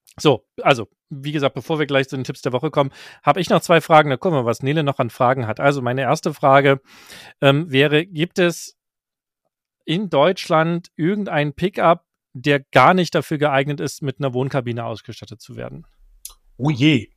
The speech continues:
Speaker 2: wenn ich jetzt natürlich wieder Marken sage, dann schlagen und verfolgen mich wieder alle, die so einen Pickup fahren. <laughs>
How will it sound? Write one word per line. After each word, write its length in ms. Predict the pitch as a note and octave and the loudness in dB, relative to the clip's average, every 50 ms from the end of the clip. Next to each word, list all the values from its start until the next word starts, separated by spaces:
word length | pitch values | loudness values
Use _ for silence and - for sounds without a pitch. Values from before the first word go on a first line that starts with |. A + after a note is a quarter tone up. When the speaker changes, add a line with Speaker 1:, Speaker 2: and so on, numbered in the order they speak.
| _ _ - | _ _ -2
Speaker 2:
wenn 120 | B2 C3 | -2 -2
ich 100 | B2+ - | 0 0
jetzt 200 | - D3 - - | -2 -2 0 0
natürlich 440 | - C3 B2 - D#3 D3 D3 - - | -2 0 0 0 0 -2 -2 -2 0
wieder 240 | C#3 C3+ C3 B2 A#2+ | 2 4 4 4 4
Marken 400 | G#2+ G#2+ A#2+ D3 F3 - - D3+ | 2 2 2 2 0 -2 -4 -4
sage, 340 | C3 C3 C3 C#3+ D#3+ D3 D3 | 0 2 2 2 2 2 0
dann 140 | C3+ B2+ | -2 -4
schlagen 560 | A#2+ - - - A#2+ C#3 E3 F3+ - E3 D#3+ C#3+ | -6 -6 -4 -2 2 2 2 2 0 -4 -10 -10
und 240 | - D3 D3 C#3+ | -8 -8 -8 -6
verfolgen 500 | - - - - B2 - - E3 F3+ E3 | -8 -6 -4 -4 -2 0 0 0 0 0
mich 180 | D#3 D3+ B2 - | -2 -6 -6 0
wieder 220 | D3+ D3 C#3+ A#2 | 4 4 4 4
alle, 220 | - C#3+ D#3 D#3 C#3+ | 4 2 2 2 2
die 140 | A#2 B2+ C3+ | 0 0 2
so 140 | C3+ D#3 | 2 2
einen 220 | - - C3 C3 B2 | 2 2 -2 -4 -4
Pickup 340 | - D#3+ D#3+ - G#2+ - - | -4 -2 -2 -2 -4 -4 -2
fahren. 360 | - - C3 D3+ - A3+ G#3 | 0 2 2 2 0 -2 -4
<laughs> 220 | - B3+ - - | -2 -2 -4 -4